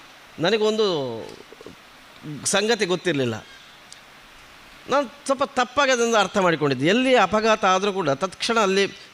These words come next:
ಹೋಗ್ತಾ ಇರುವಂತಹ ಕೋಟ್ಯಾಧೀಶ, ಆಮ್, ವಾಹನ ಮಾಲಕ ಇರ್ಬೋದು, ಅಥವಾ ಒಂದು, ಆ, ಸಣ್ಣ ವಾಹನದಲ್ಲಿ ಹೋಗುವ ಮಾಲಕ, ಅದು ಮಾಲ-, ಅದು ಸವಾರಿ ಇರ್ಬೋದು, ತಕ್ಷಣ ಒಂದು ನಿಲ್ಲಿಸ್ತಾನೆ, ಅಲ್ಲಿಗೆ ಧಾವಿಸ್ತಾನೆ.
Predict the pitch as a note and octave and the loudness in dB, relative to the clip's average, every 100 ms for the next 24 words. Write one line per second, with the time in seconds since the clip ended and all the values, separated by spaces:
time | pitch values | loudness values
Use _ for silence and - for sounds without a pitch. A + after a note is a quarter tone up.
0 | - D3+ G3+ G#3+ G3 F#3 F3+ E3 F3 F3+ | -6 -2 0 2 2 4 2 2 0 0
1 | - E3 F#3 F#3 F3+ F3+ F3+ F3 - - | -2 -2 2 2 2 0 0 0 -4 -16
2 | B2+ E3 E3 E3 D#3+ D#3+ E3 F3+ E3+ E3+ | -2 0 2 2 2 2 2 2 2 2
3 | D#3+ D3+ D3 D3 C#3+ D#3 E3+ E3+ D#3+ D#3 | 2 2 0 0 0 0 0 0 -2 -2
4 | D#3+ B3 G#3 D#3+ D#3+ D#3 D3+ D3+ C#3+ - | -2 -2 -2 -2 0 0 2 0 -2 -6
5 | - - D3+ D3 F3+ A#3 G#3 F#3 F3+ E3 | -10 -2 2 2 2 2 4 4 4 2
6 | D#3+ C#3+ D3+ D#3 D#3 C3 B2+ C#3 C#3 C3+ | 2 2 4 2 2 0 2 2 2 0
7 | B2 B2+ A#2+ A#2 A2 - D#3 F3 D#3+ B2+ | 0 -2 -2 -4 -6 -2 2 4 4 2
8 | F#3 F#3+ G#3 E3 E3+ F#3+ F#3 D#3 D#3 B2+ | -2 -2 2 2 2 2 0 0 0 0
9 | D3 E3+ - A#2 G2+ | 2 2 0 0 -2